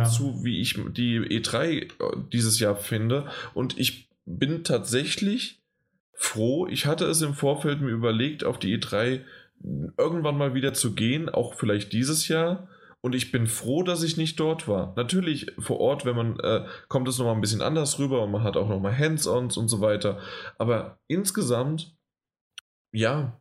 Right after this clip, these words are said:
das ist es für mich über alles gesprochen, über die gesamte E drei, nicht von der spielerischen, von der, von den Spielen, die gezeigt worden sind, sondern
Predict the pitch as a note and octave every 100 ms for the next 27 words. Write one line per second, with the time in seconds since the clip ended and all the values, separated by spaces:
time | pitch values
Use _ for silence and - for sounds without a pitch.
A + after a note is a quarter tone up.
0 | - B2+ B2 - - _ _ _ _ _
1 | _ _ _ - D#3 E3 F#3+ F#3+ C#3+ B2+
2 | D3+ F#3 - - _ _ _ _ - E3
3 | F#3+ G#3 G3+ F#3+ F#3+ - _ - D#3+ E3+
4 | - D3+ - C3+ B2 A2 G2 G#2 F#2+ F#3
5 | G3+ A#2 B2 E3+ G3 - D3+ D3 - G2+
6 | G2+ A2+ B2 - - - - - - -
7 | C3 F#3+ A3 - - E3+ D#3+ D#3+ D#3 D3
8 | - - - D3+ E3 C#3 A2 G#2+ - A2
9 | G#2+ A#2 A2 G#2+ F#2 - - A2+ G#2 G2
10 | G2+ - D3 D#3+ C3+ G2+ G2 - G2+ F#2+
11 | G#2 G#2 A2 A#2 C#3+ D#3+ - C#3+ C#3+